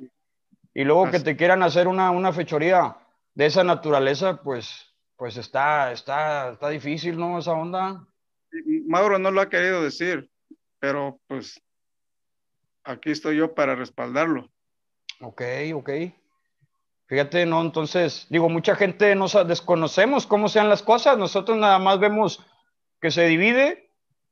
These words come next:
Speaker 1: y, pues, nos quedamos así con la interrogante a ver qué onda, quién se va a llamar Brindis, cómo está la cosa y, y qué bueno que tú, que tú nos aclaras,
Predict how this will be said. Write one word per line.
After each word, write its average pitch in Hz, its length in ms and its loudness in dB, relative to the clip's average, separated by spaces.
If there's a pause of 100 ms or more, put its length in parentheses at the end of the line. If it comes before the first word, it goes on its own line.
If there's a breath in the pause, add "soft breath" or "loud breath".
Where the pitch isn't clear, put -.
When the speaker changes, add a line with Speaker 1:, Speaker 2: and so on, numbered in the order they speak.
(140)
Speaker 1:
y, 151 220 2
pues, 156 220 0
nos 156 200 -2
quedamos 190 420 2
así 214 240 -2
con 220 140 2
la 214 60 2
interrogante 196 600 2
a 202 60 4
ver 196 220 0
qué 185 80 0
onda, 247 380 2
quién 220 200 0
se 233 80 0
va 226 100 6
a 226 40 6
llamar 220 280 2
Brindis, 233 400 0
cómo 233 220 -6
está 220 180 -6
la 208 160 0
cosa 247 500 2
y, 202 120 -4 (420)
y 156 160 -8
qué - 80 -2
bueno 196 320 -2
que 185 80 -4
tú, 190 460 0
que 160 80 -12
tú 185 260 -2
nos 185 220 -8
aclaras, 170 720 0